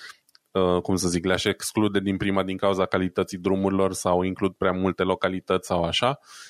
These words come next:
Um, și, na, normal, trebuie să ai în vedere. Dacă dub-, timpul, timpul e dublu, știi, în, nu știu dacă e neapărat cea mai bună alegere. Dacă timpul e doar cu zece la sută mai lung, atunci probabil că e ok să economisești puțin,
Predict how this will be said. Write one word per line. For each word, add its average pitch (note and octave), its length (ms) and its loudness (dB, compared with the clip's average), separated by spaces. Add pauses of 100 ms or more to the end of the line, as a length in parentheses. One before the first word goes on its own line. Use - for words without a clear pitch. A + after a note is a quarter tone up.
(140)
Um, A2+ 800 2 (840)
și, - 240 0
na, D3 260 2
normal, C3+ 360 0
trebuie G2 200 0
să B2 100 0
ai A#2 160 2
în B2 60 0
vedere. A#2+ 420 2
Dacă F2+ 340 0
dub-, G#2 360 -4
timpul, A2 460 0
timpul G#2+ 300 2
e G2 100 4
dublu, A2+ 640 2 (180)
știi, G#2+ 420 0 (440)
în, A2+ 640 0
nu A#2 120 0
știu - 140 -2
dacă G2+ 180 0
e F#2 80 4
neapărat F#2 360 2
cea - 100 -2
mai F#2 100 2
bună F#2 220 0
alegere. F2+ 640 0
Dacă F2 300 0
timpul G#2 540 0
e G#2 100 2
doar A2 260 2
cu G#2 380 -2
zece A#2 320 0
la G#2 120 2
sută G#2 280 -2
mai F#2+ 180 2
lung, D3+ 300 2
atunci D3+ 360 0
probabil C#3+ 280 2
că C3+ 360 2 (220)
e A#2+ 100 2
ok A#2+ 200 2 (180)
să E2+ 180 -2
economisești E2+ 640 -2
puțin, - 340 -6